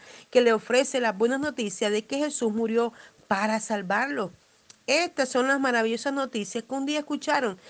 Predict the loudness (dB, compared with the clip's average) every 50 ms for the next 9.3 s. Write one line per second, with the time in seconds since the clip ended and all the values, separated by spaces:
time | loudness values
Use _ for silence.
0 | -20 -18 -14 -12 -10 -10 -6 -4 -4 -2 -2 -2 -2 0 -2 -2 -2 -2 -4 -4
1 | -2 -2 -2 -2 -2 -2 -4 -2 0 0 0 -2 -2 -2 -4 -4 -2 -2 0 0
2 | 2 2 2 2 2 0 0 0 0 0 0 0 -2 -2 -4 -4 -6 -8 -6 0
3 | 2 2 4 2 2 -2 -6 -10 _ _ _ _ _ _ 2 2 4 4 2 0
4 | 0 -2 -4 -4 -4 -2 -4 -4 -4 -6 _ _ _ _ _ _ _ _ -20 -20
5 | -20 -20 -20 -20 -20 _ _ _ 0 4 6 8 8 6 6 4 4 6 8 8
6 | 8 8 8 6 2 2 2 2 4 6 6 6 6 4 -2 -4 -2 2 4 6
7 | 6 6 4 2 0 -4 -2 0 0 0 0 -2 -4 -6 -8 -8 -2 2 2 2
8 | 2 2 0 0 0 -2 -4 -6 -6 -6 -6 -4 -2 -2 0 0 -2 -2 -2 -2
9 | 0 0 2 0 0